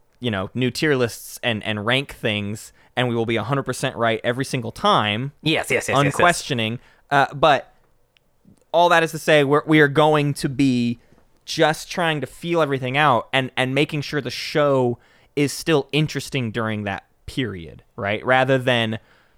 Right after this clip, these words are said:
Speaker 1: p-, people are going to be looking for, like, "How do I, you know, what am I supposed to do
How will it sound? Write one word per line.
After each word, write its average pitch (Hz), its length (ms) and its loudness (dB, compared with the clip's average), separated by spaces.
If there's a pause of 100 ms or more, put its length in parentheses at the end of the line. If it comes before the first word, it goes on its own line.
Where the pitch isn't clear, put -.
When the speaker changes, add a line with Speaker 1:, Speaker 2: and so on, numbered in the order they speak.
(540)
Speaker 1:
p-, - 80 -12 (240)
people 208 320 0
are 165 80 6
going 156 240 4
to 151 100 -8
be 131 360 0
looking 131 580 -4
for, 117 380 -2
like, 95 240 -4
"How 139 240 2
do 151 160 -2
I, 107 240 -2
you 135 120 -6
know, 107 100 -2
what 143 120 0
am 175 80 -2
I 151 60 -4
supposed - 560 -4
to 123 80 -6
do 104 380 -4